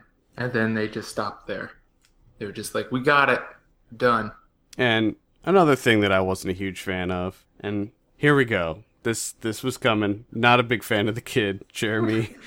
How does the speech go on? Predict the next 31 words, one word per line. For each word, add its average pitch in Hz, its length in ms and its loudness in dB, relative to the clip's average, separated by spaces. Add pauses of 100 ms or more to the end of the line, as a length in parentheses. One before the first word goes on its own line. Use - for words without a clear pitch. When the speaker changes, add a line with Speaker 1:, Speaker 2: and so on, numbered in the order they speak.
(100)
Speaker 2:
<laughs> - 200 -20
Jabril. 117 720 -2 (600)
He 156 240 2
was 147 460 2 (320)
so, 170 1040 0 (300)
he 131 220 -4
had 160 360 2
just 131 280 -4
these 113 220 -2
dead 104 320 0
eyes 90 680 0 (180)
that 95 340 0 (300)
creeped 135 360 2
me 110 160 2
out 98 340 -2
the 113 100 -4
whole 131 160 -4
time. 135 360 0
He 131 140 -2
was 123 200 0
so, 160 300 6 (220)
Speaker 1:
<laughs> - 220 -18
Speaker 2:
he 165 100 6
was 160 180 4
so 196 220 8
emotionless 151 1040 4 (340)
through 123 320 4
almost 120 340 2
the 120 100 2
entire 113 420 2
movie 107 640 -2